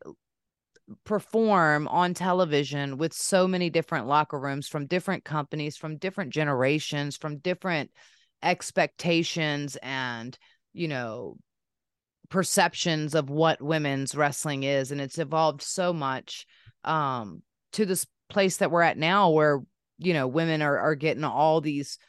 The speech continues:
truly equal opportunities. And, uh, I felt like sometimes, you know,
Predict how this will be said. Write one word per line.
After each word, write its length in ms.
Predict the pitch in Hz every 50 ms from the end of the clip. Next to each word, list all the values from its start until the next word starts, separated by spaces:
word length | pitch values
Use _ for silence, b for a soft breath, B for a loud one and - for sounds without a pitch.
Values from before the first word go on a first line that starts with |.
| b b
truly 460 | - - 294 294 262 226 - - 208
equal 260 | 185 - - 180 156
opportunities. 880 | 95 117 151 - 170 - - 160 160 156 156 143 139 123 113 123 - - -
And, 600 | 147 170 160 156 151 147 143 139 131 131 131 - b b b b b b b b -
uh, 340 | 156 160 151 131 110 78 - - _ _ _ _ _ _ _ _ _ _ _ _ _ _ _ _ _ _ _ _ _ _ _ _ _ _ _ -
I 140 | 131 165 160
felt 300 | - 196 180 170 143 156
like 200 | 165 156 - -
sometimes, 480 | - 220 208 214 226 208 202 185 -
you 60 | 233 226
know, 360 | 196 165 151 143 139 147